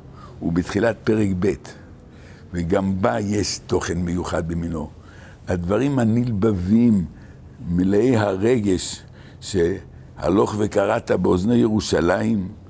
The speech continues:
זכרתי לך חסד נעורייך, אהבת כלולותייך" וכדומה, עומד לכאורה בניגוד גמור למשימות ולמטלות שעתידים להיות מוטלים על ירמיהו. אז מה טיבה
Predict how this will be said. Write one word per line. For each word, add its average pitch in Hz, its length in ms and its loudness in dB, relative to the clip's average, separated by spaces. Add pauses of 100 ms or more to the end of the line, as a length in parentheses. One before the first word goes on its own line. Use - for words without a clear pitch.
(240)
זכרתי 101 460 -2
לך 101 180 2
חסד 104 380 0
נעורייך, 104 680 0
אהבת 104 320 -2
כלולותייך" 107 640 0
וכדומה, 104 520 -2 (1400)
עומד 113 360 0
לכאורה 131 440 0
בניגוד 120 640 0
גמור 131 480 0 (240)
למשימות 107 800 0 (280)
ולמטלות 110 800 0
שעתידים 107 1160 -2
להיות 117 280 2
מוטלים 117 460 0
על 120 120 0
ירמיהו. 123 600 0 (460)
אז 95 200 0
מה 110 240 2
טיבה 110 580 2